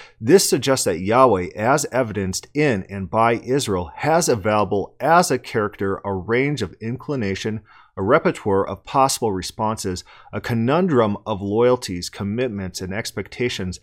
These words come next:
that are being endlessly agitated, while certain tendencies, propensities, and inclinations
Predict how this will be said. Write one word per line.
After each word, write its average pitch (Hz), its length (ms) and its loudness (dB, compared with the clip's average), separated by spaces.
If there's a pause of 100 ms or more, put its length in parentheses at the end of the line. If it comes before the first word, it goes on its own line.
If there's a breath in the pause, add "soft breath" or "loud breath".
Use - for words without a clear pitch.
(340 loud breath)
that 135 120 4
are 151 120 8
being 143 480 2
endlessly 160 880 -2
agitated, 101 800 0
while 107 260 2
certain 180 400 -2
tendencies, 147 640 -4
propensities, 104 880 -6
and 101 200 -10
inclinations 135 920 -4